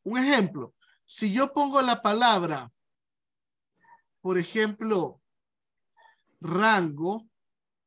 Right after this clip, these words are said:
así como lo estoy escribiendo, me va a buscar en las celdas aquellas que coincidan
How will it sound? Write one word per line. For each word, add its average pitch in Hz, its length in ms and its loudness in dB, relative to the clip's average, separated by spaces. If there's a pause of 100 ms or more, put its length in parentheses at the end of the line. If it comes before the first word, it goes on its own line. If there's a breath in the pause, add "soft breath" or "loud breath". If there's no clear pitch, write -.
(1900)
así 180 340 -2
como 202 200 0
lo 180 80 4
estoy 185 220 2
escribiendo, 185 920 -2 (1800)
me 214 180 2
va 214 120 6
a 220 40 4
buscar 247 640 2
en 190 180 0
las 185 260 0
celdas 214 640 0 (540)
aquellas 226 500 0
que 240 160 -8
coincidan 262 760 2